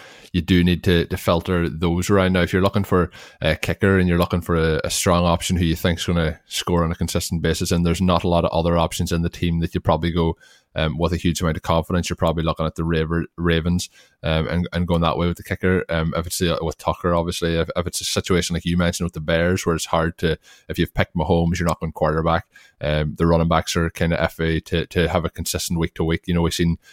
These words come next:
uh, both of them get in the end zone yesterday, but it was a game where Jordan Howard had the majority of the work. Um, so I think the Bears defense makes sense there.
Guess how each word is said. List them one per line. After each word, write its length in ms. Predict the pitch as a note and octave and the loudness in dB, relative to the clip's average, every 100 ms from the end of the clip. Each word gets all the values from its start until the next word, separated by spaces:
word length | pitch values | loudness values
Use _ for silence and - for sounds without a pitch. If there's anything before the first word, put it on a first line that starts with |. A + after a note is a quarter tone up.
| - _ - | -20 _ -4
uh, 140 | D2+ | -4
both 280 | D2+ F#2 - | 2 2 2
of 60 | F#2+ | 2
them 100 | F#2+ | 2
get 140 | F#2 | 0
in 60 | F2 | 0
the 100 | F2 | 0
end 180 | E2+ F2 | 0 0
zone 180 | E2 | -2
yesterday, 360 | E2 E2 - G2+ | -2 -2 -2 0
but 120 | F2+ | 0
it 40 | D#2 | -2
was 160 | D#2+ | -4
a 20 | |
game 220 | D#2+ D#2+ E2 | -4 -4 -4
where 80 | |
Jordan 340 | D#2 E2 D#2 D2+ | -2 -2 -4 -2
Howard 320 | E2+ E2 E2+ | -2 0 -2
had 80 | E2 | -2
the 60 | |
majority 400 | D#2+ D#2 E2 D#2+ | -4 -2 -2 -2
of 60 | D#2+ | -4
the 60 | D#2+ | -2
work. 300 | D#2+ E2+ _ _ _ _ | -2 -4 _ _ _ _
Um, 260 | D#2+ D#2 D2 | -4 -4 0
so 220 | G2 F2 | 0 2
I 100 | F2 | 2
think 280 | F2+ G2 - | 2 0 -2
the 100 | F#2+ | -4
Bears 320 | E2 E2+ E2+ | 2 2 2
defense 400 | F2+ E2+ F2 F2 | 0 0 0 -2
makes 180 | F2 - | -4 -4
sense 300 | - E2+ E2+ | 0 0 0
there. 240 | F#2+ F2+ | 0 0